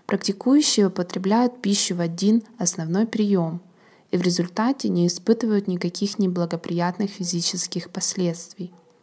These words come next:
Зато положительным эффектом такого ограничения становится ясность ума и свобода от привязанности к еде.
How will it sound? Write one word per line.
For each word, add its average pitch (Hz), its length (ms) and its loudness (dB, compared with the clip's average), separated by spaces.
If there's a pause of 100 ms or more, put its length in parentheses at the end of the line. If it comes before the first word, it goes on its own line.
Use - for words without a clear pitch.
(600)
Зато 202 320 6
положительным 214 760 4
эффектом 180 460 -2
такого 175 400 0
ограничения 185 960 0
становится 175 600 0
ясность 208 640 -2
ума 185 380 0 (120)
и 190 60 -4
свобода 175 680 -4
от 175 300 -6
привязанности 170 800 -4
к - 160 -10
еде. 170 380 -4